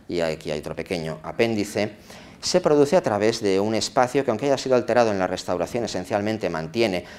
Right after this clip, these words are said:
su condición de pasillo casi iniciático, a través del cual, al igual que, eh, aquí Gaudí lo mostró en el curso de verano, en este pasillo que lleva hacia el Torreón y hacia los Ojos del Dragón y hacia ese espacio mágico,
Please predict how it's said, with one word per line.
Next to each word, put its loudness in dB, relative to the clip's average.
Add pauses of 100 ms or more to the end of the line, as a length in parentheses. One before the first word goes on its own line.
(100)
su -4
condición -2
de 0
pasillo -2
casi -4
iniciático, -2
a -4
través -2
del -2
cual, 4 (320)
al 2
igual 4
que, 0
eh, 2
aquí 0
Gaudí 2
lo 2
mostró -6
en -2
el -4
curso -8
de -2
verano, 0 (400)
en -2
este -2
pasillo 2
que 0
lleva 2
hacia 0
el -4
Torreón 0 (280)
y -2
hacia 2
los -2
Ojos -4
del 2
Dragón -2
y -4
hacia -6
ese -8
espacio -4
mágico, -6